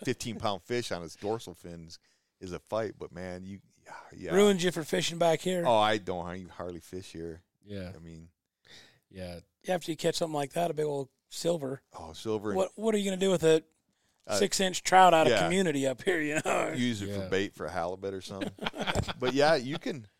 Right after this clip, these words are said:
Speaker 1: Uh,
Speaker 3: Minnow.
Speaker 1: we can get you there and back for two thousand.
Speaker 2: Pretty good.
Speaker 1: Yeah.
Speaker 2: Pretty
Speaker 3: That's
Speaker 2: good. It's a bargain.
Speaker 3: Sounds like a deal to me.
Speaker 1: I mean,
Speaker 3: Let's
Speaker 1: you'll
Speaker 3: go.
Speaker 1: be, you'll be tired eating fish by the end of the trip. But
Speaker 3: Yeah.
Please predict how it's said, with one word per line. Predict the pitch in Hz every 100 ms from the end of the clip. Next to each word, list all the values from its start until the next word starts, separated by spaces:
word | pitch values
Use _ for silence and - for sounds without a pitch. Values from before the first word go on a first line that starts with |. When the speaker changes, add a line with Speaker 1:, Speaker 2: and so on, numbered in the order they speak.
| _ _ 117
Speaker 1:
Uh, |
Speaker 3:
Minnow. | 107
Speaker 1:
we | 110 147
can | - 139
get | 127 -
you | 110 98 - _ _ _ _ _ -
there | 143 139
and | 110
back | 107 95
for | 95
two | 104
thousand. | 92 78 71 - _ _ _ _ _ _ _ -
Speaker 2:
Pretty | 156
good. | 151 180 135 _ _ _
Speaker 1:
Yeah. | - 80 76 - _ _ _ _ _ _ _ _ _ 101
Speaker 2:
Pretty | 98 -
Speaker 3:
That's |
Speaker 2:
good. | 165
It's | 143
a |
bargain. | 143 160 143 135 -
Speaker 3:
Sounds | _ 117 120
like | 113 104
a |
deal | 98 120
to | 110
me. | 110 120 95 _ _ -
Speaker 1:
I |
mean, | 107
Speaker 3:
Let's | 107
Speaker 1:
you'll | 120 120
Speaker 3:
go. |
Speaker 1:
be, | 113 110
you'll | 123 127
be | 123
tired | 139 127
eating | 120 90
fish | - 131 107
by | - 90
the |
end | 90
of | 85
the | 78
trip. | - 82 - 175 _ _ _ _ _ _ - _ 90
But | 85 - - _ _
Speaker 3:
Yeah. | 98 98 90